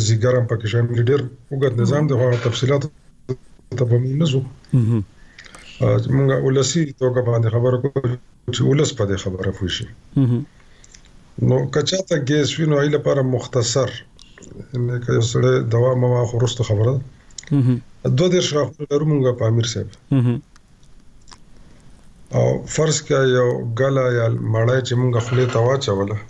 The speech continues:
Speaker 2: مهم.
Speaker 1: نو کوشش دا وکړو چې په بنده خوله
Speaker 2: مهم.
Speaker 1: کم از کم د هر غاښ لاندې دا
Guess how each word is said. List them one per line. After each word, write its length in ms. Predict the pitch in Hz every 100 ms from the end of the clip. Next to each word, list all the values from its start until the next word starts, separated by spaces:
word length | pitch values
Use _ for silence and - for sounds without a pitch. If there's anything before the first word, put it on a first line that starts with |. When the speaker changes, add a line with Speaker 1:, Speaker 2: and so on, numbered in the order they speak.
| -
Speaker 2:
مهم. 340 | 139 117 117 131 - - - - - - - - - - - - - - -
Speaker 1:
نو 280 | 127 127 135
کوشش 560 | - 139 135 185 160 139
دا 60 |
وکړو 320 | 170 165 170 151
چې 160 | -
په 280 | 139 - 123
بنده 460 | 117 143 151 113 104
خوله 300 | - 87 85 - - -
Speaker 2:
مهم. 340 | 135 117 107 104 _ _ - - - - - - - - - - -
Speaker 1:
کم 260 | - 165 170
از 180 | 170 139
کم 180 | - 156 - 151 - 151 139
د 60 |
هر 260 | 127 135 156 127
غاښ 240 | 131 127
لاندې 360 | 127 120 120 113
دا 240 | 113 117